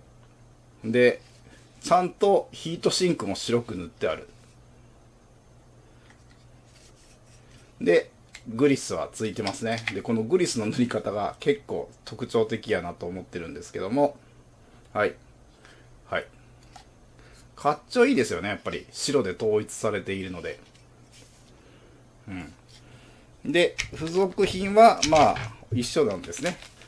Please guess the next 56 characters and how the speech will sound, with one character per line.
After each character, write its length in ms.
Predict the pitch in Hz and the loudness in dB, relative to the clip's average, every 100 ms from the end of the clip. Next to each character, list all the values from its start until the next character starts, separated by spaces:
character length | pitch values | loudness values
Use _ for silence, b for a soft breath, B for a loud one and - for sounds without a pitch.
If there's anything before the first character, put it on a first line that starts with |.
| B - | B -8
イ 140 | 123 139 | 2 2
ン 80 | 123 | 4
テ 160 | 120 | 2
ル 80 | 110 | 4
の 160 | 156 151 | 4 0
ち 160 | - | 0
ゃ 60 | 117 | -2
ん 60 | |
と 80 | 95 | 0
一 240 | 101 - 117 | -6 -2 0
二 160 | 113 | 2
〇 220 | 95 92 | 0 -2
〇、 280 | 92 92 82 | -2 -2 -2
第 220 | 82 110 104 | 2 2 2
十 160 | 117 | 0
二 100 | 113 | 0
世 160 | 113 113 | 0 2
代 140 | 95 | 2
に 60 | 87 | -2
も 100 | 82 | -6
対 260 | 120 110 107 | -4 0 0
応 100 | 107 | 0
し 120 | - | -2
て 160 | 113 | -2
い 60 | 107 | -2
て、 360 | - 190 180 - B B - | 0 2 2 -2 B B -12
取 240 | 107 104 | -8 -6
説 320 | 98 107 - | -4 -6 -2
が 240 | 127 135 - - - | 2 2 0 -8 -18
つ 180 | - 92 | -12 -12
い 80 | |
て 140 | 85 85 | -8 -8
い 80 | 82 | -8
ま 120 | 82 | -10
す。 140 | - 87 - - - - - - - - - - - | -10 -10 -10 -14 -14 -12 -12 -14 -18 -20 -20 -20 -8
で、 220 | 139 147 | 2 2
今 220 | 143 220 247 | 6 6 8
回、 340 | 185 147 117 - | 6 6 4 0
前 180 | 139 226 | 6 6
回 180 | - 135 | 8 6
は 120 | 113 | 6
イ 100 | 143 | 4
ン 80 | 233 | 2
テ 120 | 156 | 2
ル 80 | 117 | 2
に 100 | 98 | 0
取 160 | 110 104 | -2 -2
り 40 | |
付 160 | - 107 | -4 -6
け 40 | |
た 100 | 85 | -4
ん 80 | 92 | -6
で、 220 | 92 - - - | -8 -8 -10 -8
今 160 | 175 | -2
回 180 | - 117 | 2 4
は 260 | 135 139 | 4 2